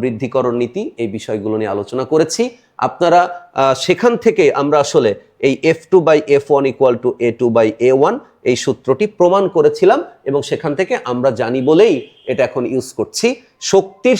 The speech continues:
সংরক্ষণ বা কাজ অপরিবর্তিত থাকবে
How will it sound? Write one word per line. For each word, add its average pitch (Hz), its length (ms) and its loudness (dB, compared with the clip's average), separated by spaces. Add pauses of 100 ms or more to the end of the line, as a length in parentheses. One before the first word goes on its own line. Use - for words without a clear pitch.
(100)
সংরক্ষণ 170 600 2 (340)
বা 139 80 4 (200)
কাজ 190 200 4 (260)
অপরিবর্তিত 170 800 2 (280)
থাকবে 151 320 2